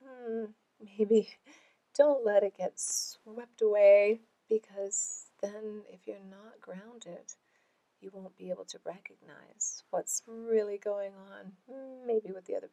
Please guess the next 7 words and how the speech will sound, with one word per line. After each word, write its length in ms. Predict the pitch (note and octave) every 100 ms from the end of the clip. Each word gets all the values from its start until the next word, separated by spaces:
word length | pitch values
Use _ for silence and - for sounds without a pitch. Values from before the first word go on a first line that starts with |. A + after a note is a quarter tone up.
| _
person 520 | A#3 A3 G#3+ G3+ F#3 F#3 _ _ _ _ _ -
or 80 | G3+
just 420 | - - - -
in 120 | F3+
your 140 | F3 -
life. 320 | G2 G2 - _ _ _ _ _ _ _ -
So 340 | - -